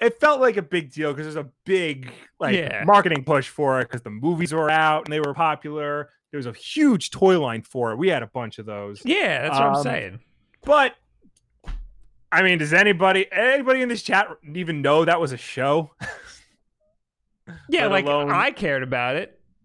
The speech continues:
Speaker 1: Yeah.
Speaker 2: I mentioned
Speaker 1: 'Cause
Speaker 2: this
Speaker 1: we're
Speaker 2: before, but I traded a Mighty Ducks action figure to my current roommate for a Ninja Gaiden, uh, two on the N E S.
Speaker 1: Yes, which we
Speaker 2: Good,
Speaker 1: still have. <laughs>
Speaker 2: good trade.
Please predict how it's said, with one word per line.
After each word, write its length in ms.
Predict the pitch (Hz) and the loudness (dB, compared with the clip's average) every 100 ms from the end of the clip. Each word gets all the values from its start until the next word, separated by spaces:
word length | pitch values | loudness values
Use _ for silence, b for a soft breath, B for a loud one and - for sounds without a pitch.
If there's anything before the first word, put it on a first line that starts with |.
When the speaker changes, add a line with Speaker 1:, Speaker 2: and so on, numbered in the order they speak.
| - | -4
Speaker 1:
Yeah. 300 | 381 208 117 - | 2 4 2 -2
Speaker 2:
I 120 | 170 156 | -4 -2
mentioned 340 | 160 165 147 | -2 -2 -2
Speaker 1:
'Cause 80 | 196 | 0
Speaker 2:
this 40 | 254 | 0
Speaker 1:
we're 60 | |
Speaker 2:
before, 420 | 143 120 165 139 | -2 -4 -4 -4
but 300 | 123 127 123 | -4 -4 -4
I 160 | 120 120 | -4 -6
traded 420 | - 135 123 123 | -6 -6 -6 -6
a 20 | |
Mighty 280 | 120 120 117 | -6 -4 -6
Ducks 260 | 117 117 - | -6 -8 -6
action 300 | 113 - 117 | -8 -8 -12
figure 320 | 127 117 117 | -10 -8 -8
to 100 | - | -6
my 160 | 120 107 | -6 -6
current 380 | - 180 127 | -4 -6 -6
roommate 480 | 123 196 139 110 110 B B B B | -6 -6 -6 -8 -8 B B B B
for 300 | - 131 127 | -10 -4 -4
a 220 | 117 117 117 | -4 -4 -4
Ninja 420 | 127 147 139 123 | -6 -6 -6 -4
Gaiden, 600 | 127 127 123 113 113 117 | -2 -2 -2 -6 -6 -6
uh, 360 | 117 110 107 110 | -4 -4 -4 -8
two 340 | - 165 110 92 _ | -8 -6 -6 -12 _
on 180 | 220 113 | -12 -8
the 120 | 104 | -4
N 100 | 117 | -4
E 100 | 110 | -6
S. 280 | 117 117 _ _ _ _ | -10 -14 _ _ _ _
Speaker 1:
Yes, 560 | 143 139 107 - - _ _ _ _ | -2 0 0 -10 -20 _ _ _ _
which 180 | 131 - | -12 -10
we 40 | 131 | -10
Speaker 2:
Good, 60 | |
Speaker 1:
still 180 | - 151 | -4 -4
have. 420 | 135 101 170 165 | -2 -6 -8 -12
<laughs> 40 | - | -6
Speaker 2:
good 160 | 143 | -8
trade. 400 | - 147 143 170 | -6 -6 -6 -10